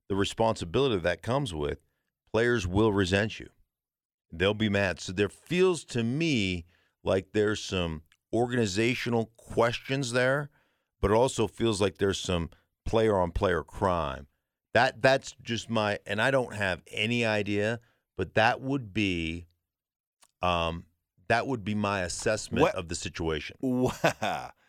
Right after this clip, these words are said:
Speaker 2: Okay, then, what's easiest to smooth over? The front office's view of you or the teammates' view of you, view of you? What's easier to, to, um,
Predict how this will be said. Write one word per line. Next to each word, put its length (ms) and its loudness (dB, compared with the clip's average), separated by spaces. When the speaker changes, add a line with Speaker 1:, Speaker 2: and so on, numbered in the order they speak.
Speaker 2:
Okay, 380 0
then, 460 -2
what's 680 -2
easiest 540 0
to 80 -8
smooth 380 0
over? 460 0
The 460 -10
front 240 0
office's 480 0
view 260 -2
of 100 -4
you 380 -4
or 100 -6
the 80 -14
teammates' 420 -2
view 220 -12
of 140 -20
you, 200 -20
view 280 -6
of 100 -16
you? 220 -20
What's 180 -4
easier 320 2
to, 80 -4
to, 280 0
um, 320 0